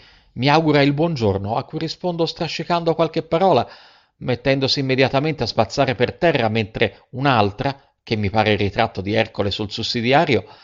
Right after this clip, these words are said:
si dà da fare a passare lo straccio. «Bisogna far presto,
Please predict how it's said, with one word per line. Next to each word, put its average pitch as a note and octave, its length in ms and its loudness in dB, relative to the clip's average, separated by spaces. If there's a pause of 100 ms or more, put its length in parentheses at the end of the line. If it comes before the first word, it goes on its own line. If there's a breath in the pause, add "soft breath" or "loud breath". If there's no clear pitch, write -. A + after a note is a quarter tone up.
(140 loud breath)
si - 160 -4
dà B2 140 4
da B2 140 6
fare C#3 300 0
a A#2+ 60 2
passare A2+ 420 -2
lo A2+ 100 2
straccio. - 580 -8 (640)
«Bisogna D3 380 2
far E3+ 160 0
presto, - 600 0